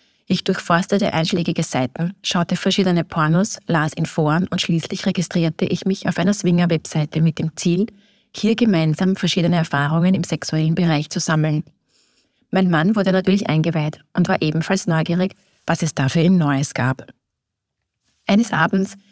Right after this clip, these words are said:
die Kinder waren bei den Großeltern untergebracht, surfte ich wieder mal zufällig auf meiner neuen Lieblingsseite und ein Mail flatterte herein. Ein Typ namens Martin war auf der Suche nach einem Paar oder einer Frau für ein aufregendes Erlebnis zu dritt oder zu viert.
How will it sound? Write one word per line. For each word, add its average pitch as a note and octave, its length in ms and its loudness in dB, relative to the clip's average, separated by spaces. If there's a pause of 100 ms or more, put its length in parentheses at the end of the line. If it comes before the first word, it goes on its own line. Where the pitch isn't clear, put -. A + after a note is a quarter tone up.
(200)
die A3 60 -4
Kinder G#3+ 320 4
waren F#3 220 2
bei F3 100 0
den E3 160 2
Großeltern E3+ 640 -2
untergebracht, F#3 760 -2
surfte - 380 -2
ich G3 120 -2
wieder F3 180 2
mal E3+ 180 2
zufällig F#3 480 0
auf F3+ 80 -2
meiner E3+ 200 2
neuen D#3+ 220 2
Lieblingsseite E3 720 0
und D#3+ 120 0
ein G3+ 120 4
Mail F3+ 180 0
flatterte D3+ 460 -2
herein. D3+ 400 0 (760)
Ein F3+ 120 2
Typ A3 280 0
namens F3+ 300 2
Martin D#3 400 2
war E3+ 120 2
auf D#3 80 -4
der E3+ 100 -2
Suche - 340 -2
nach F3 140 2
einem D#3 180 2
Paar C#3+ 320 -2
oder E3 140 -2
einer E3 200 2
Frau C#3 320 -2
für F#3 160 -2
ein E3+ 120 2
aufregendes F3+ 600 0
Erlebnis E3+ 480 2
zu - 140 -6
dritt - 320 -2
oder F3 180 -2
zu - 120 -8
viert. - 420 -4